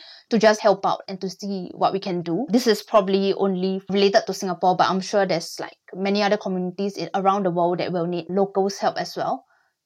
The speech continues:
So yeah, and he is someone who actively, uh, organizes events for his community, actively set up a community library, yeah, to, to share the love of reading and writing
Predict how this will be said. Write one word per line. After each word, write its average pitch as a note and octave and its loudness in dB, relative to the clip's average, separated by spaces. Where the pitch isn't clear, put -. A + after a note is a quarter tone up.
So G#3 2
yeah, B3 4
and G#3 2
he A3 0
is G3+ 0
someone G#3+ 2
who F3+ -2
actively, G#3+ -2
uh, F3 -8
organizes G#3+ 4
events G3 -2
for G3+ 0
his G3+ -6
community, F#3+ -2
actively G#3 -2
set A3+ 6
up F#3+ 4
a A3+ 4
community A#3+ 4
library, F3 0
yeah, F3 2
to, F3+ -2
to G3 2
share A3+ 8
the G3+ 4
love F3 4
of F#3+ 0
reading G#3 6
and F#3 0
writing F3+ -2